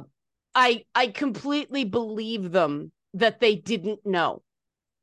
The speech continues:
The point is they spread it. And the point I made to them is that you won't give Jewish people the benefit of the doubt when it comes to these stories. You won't give them the benefit of the doubt for honesty.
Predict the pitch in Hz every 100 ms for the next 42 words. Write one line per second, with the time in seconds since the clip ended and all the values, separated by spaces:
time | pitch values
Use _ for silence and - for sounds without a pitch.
0 | _ - 214 - 233 262 254 262 226 185
1 | 202 190 - - - 180 190 175 147 -
2 | - _ _ _ _ _ 208 202 190 254
3 | 277 285 262 254 226 190 214 180 175 143
4 | 135 - _ _ _ _ _ - 220 175
5 | 185 202 - _ _ - 160 165 240 330
6 | 359 320 320 311 208 214 247 185 135 _
7 | _ _ _ _ _ _ _ _ 196 240
8 | 294 277 - - 185 - 139 - _ 233
9 | - 247 254 247 262 226 190 208 - 190
10 | 156 - _ _ _ _ 214 220 - 220
11 | 220 - 226 214 - - 220 190 165 139
12 | 214 311 302 - 277 247 247 208 208 208
13 | - 214 180 180 185 185 - 202 - 175
14 | 190 - - 120